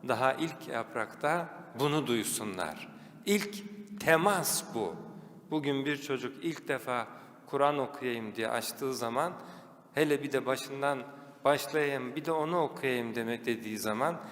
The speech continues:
ilk temas edeceği yer, bu deryaya gireceği kıyısı, başlangıç noktası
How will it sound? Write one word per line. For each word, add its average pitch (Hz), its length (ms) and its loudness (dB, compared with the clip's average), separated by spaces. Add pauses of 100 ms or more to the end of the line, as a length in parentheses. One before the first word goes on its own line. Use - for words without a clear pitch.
(280)
ilk - 340 0
temas 151 440 0
edeceği 113 560 -2
yer, 175 360 2 (680)
bu 147 180 2
deryaya 139 1000 6
gireceği 123 640 0
kıyısı, 147 760 0 (240)
başlangıç 135 640 -2
noktası 156 580 -4